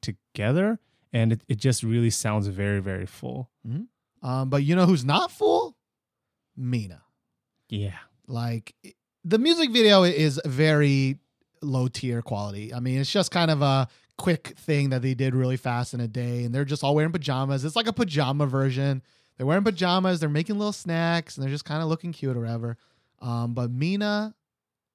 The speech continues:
Speaker 2: always known for being kinda chubby, which I always liked. I always thought
Speaker 1: I,
Speaker 2: she was
Speaker 1: I,
Speaker 2: hella cute.
Speaker 1: I thought it was really cu-, I thought it was kind of her charm.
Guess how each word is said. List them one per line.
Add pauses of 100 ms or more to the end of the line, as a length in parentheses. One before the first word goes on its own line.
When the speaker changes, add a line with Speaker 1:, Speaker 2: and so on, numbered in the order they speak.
(960)
Speaker 2:
always
known
for
being
kinda
chubby, (540)
which
I
always
liked.
I
always
thought
Speaker 1:
I,
Speaker 2:
she
was
Speaker 1:
I,
Speaker 2:
hella
cute.
Speaker 1:
I
thought
it
was
really
cu-,
I
thought
it
was
kind
of
her
charm.